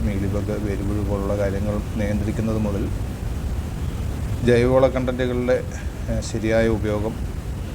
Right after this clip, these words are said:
അതിനെ സപ്പോർട്ട് ചെയ്യാൻ വേണ്ടിയിട്ട് നമുക്ക്, ഏ, ചെയ്തു കൊടുക്കേണ്ട രാസവള കണ്ടന്റുകളുടെ ഉപയോഗം, ഇതെല്ലാം ആനുപാതിക അളവിലാണെങ്കിൽ മാത്രമാണ് നമുക്കതിൻ്റെ ഒരു ടോട്ടൽ പോസിറ്റീവിലേക്ക് എത്താൻ പറ്റുന്നത്. ഏതെങ്കിലും ഒരു ഫോളിയർ വളം അടിച്ചു കൊടുത്തിട്ട്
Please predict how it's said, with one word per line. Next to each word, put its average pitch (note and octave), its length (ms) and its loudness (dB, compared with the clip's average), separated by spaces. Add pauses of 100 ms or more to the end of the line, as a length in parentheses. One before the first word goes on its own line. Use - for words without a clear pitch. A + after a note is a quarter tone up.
(240)
അതിനെ A2+ 280 4
സപ്പോർട്ട് A#2+ 400 2
ചെയ്യാൻ A2+ 320 4
വേണ്ടിയിട്ട് A2 400 0
നമുക്ക്, G#2 300 0 (880)
ഏ, - 20 -2 (320)
ചെയ്തു A2 280 2
കൊടുക്കേണ്ട G#2+ 440 0 (320)
രാസവള G#2+ 380 2 (100)
കണ്ടന്റുകളുടെ G#2 640 0
ഉപയോഗം, G2 340 0 (720)
ഇതെല്ലാം C3 500 6 (140)
ആനുപാതിക B2 440 2 (100)
അളവിലാണെങ്കിൽ A2+ 640 2
മാത്രമാണ് G#2+ 500 -2
നമുക്കതിൻ്റെ G2+ 480 0
ഒരു G#2 80 0 (180)
ടോട്ടൽ G#2 320 2
പോസിറ്റീവിലേക്ക് G2 580 0
എത്താൻ F#2+ 180 0
പറ്റുന്നത്. - 300 -4 (1400)
ഏതെങ്കിലും A#2+ 380 4
ഒരു A#2+ 140 4 (1800)
ഫോളിയർ A2+ 320 4
വളം A#2 180 4
അടിച്ചു G#2+ 240 0
കൊടുത്തിട്ട് G#2+ 340 -2